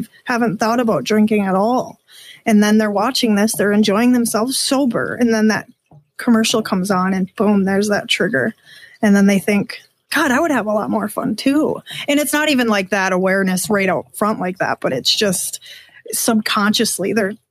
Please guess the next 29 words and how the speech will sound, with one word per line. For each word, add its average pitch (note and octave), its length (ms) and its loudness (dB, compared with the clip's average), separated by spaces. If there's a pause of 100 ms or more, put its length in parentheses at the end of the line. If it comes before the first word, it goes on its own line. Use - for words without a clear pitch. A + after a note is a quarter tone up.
(140)
you B3+ 100 4
know, F#3+ 220 -2 (340)
sitting G#3+ 440 2
there F#3+ 200 2
thinking, G3 600 -2 (580)
"That D#4 140 0
would A#3+ 120 0
be F3 140 -6
nice." - 480 -4 (420)
Y-, C4 200 4
it B3+ 140 0
could B3 160 2
be F#3+ 160 0
after A3 440 -2
the G#3+ 80 0
game. A3+ 260 2
It - 80 -10
could A3 140 -2
be F#3+ 140 0
next F#3+ 380 -2
week. A#3 300 0 (240)
It A3 160 0
might B3+ 240 2
stay G3+ 320 -2
the G#3 100 2
entire A#3 520 -2
week A#3 240 -4
with - 160 -6
them. F#3 300 -2